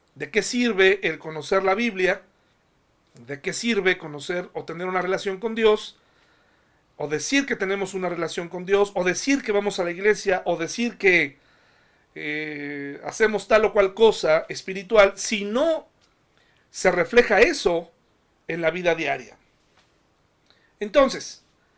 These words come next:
eh, ¿dónde se aplica este, estos dos ejemplos que el Señor Jesús nos está dando, hermanos?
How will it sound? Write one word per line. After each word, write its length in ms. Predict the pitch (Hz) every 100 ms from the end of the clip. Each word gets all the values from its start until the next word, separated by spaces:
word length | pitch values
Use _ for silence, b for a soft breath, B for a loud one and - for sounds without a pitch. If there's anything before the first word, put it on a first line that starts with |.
| _ _ -
eh, 380 | 185 190 190 -
¿dónde 420 | 180 339 381 381
se 140 | 302
aplica 680 | 240 226 254 185 190 175 -
este, 800 | 254 247 - 220 202 190 156 135 _ _ _ _ _ _ _
estos 340 | - 247 302 240
dos 180 | 294 302
ejemplos 520 | 240 254 - 180 160
que 100 | 180
el 60 |
Señor 280 | - 185 190
Jesús 360 | 190 180 180 170
nos 120 | 147
está 220 | 147 185
dando, 300 | 165 147 127
hermanos? 600 | 120 127 117 - - -